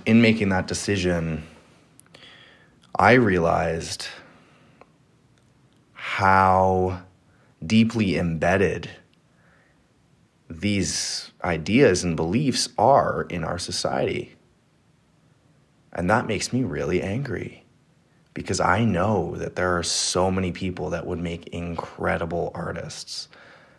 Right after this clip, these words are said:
in this world, but that don't believe that they can do it.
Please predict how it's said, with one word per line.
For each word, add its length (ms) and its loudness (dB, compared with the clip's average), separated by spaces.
in 140 -6
this 220 -6
world, 440 -4
but 220 0
that 160 -2
don't 240 0
believe 400 -4
that 140 -14
they 100 -6
can 240 -10
do 160 -6
it. 280 -10